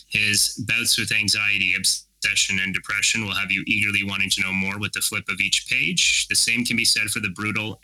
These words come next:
anti-Semitic verbal abuse he endured for three months while trying to live out his dream of playing on a baseball scholarship in the United States.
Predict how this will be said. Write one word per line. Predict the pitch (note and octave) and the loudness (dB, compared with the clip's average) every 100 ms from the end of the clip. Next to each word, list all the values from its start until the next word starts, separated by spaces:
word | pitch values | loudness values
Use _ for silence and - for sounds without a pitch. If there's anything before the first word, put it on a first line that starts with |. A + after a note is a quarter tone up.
| G#2+ | 0
anti-Semitic | G2 G#2 - G#2 G2 F#2 | 0 2 2 2 -2 -2
verbal | - G2 F#2+ | -4 -6 -4
abuse | F#2+ F#2+ F#2 - | -2 0 4 4
he | G2+ | 4
endured | F#2 F2+ F#2 F#2 | -2 -2 -4 -4
for | - | -4
three | G2+ - A2+ | -2 0 0
months | G#2+ G2 G2 - | 0 -2 2 0
while | G2 F#2 | 0 -2
trying | - G2 F#2+ | -2 0 -2
to | F#2+ | -2
live | F#2+ F#2+ | -2 -2
out | F#2+ G#2 | -4 0
his | G2+ | 0
dream | - G2 F#2 F2+ | 2 0 -2 -4
of | F#2 | -8
playing | - F#2 F2+ | -4 -2 -2
on | F2+ | -6
a | F2+ | -4
baseball | - F#2+ - F#2+ | -2 0 0 0
scholarship | - F#2 F#2 - F2+ | -2 -2 -2 -2 -2
in | F#2 | -6
the | F2+ | -4
United | F2+ F2+ F#2 | -2 -2 2
States. | - A#2+ B2 - - - - - - | 2 2 0 2 0 2 2 4 2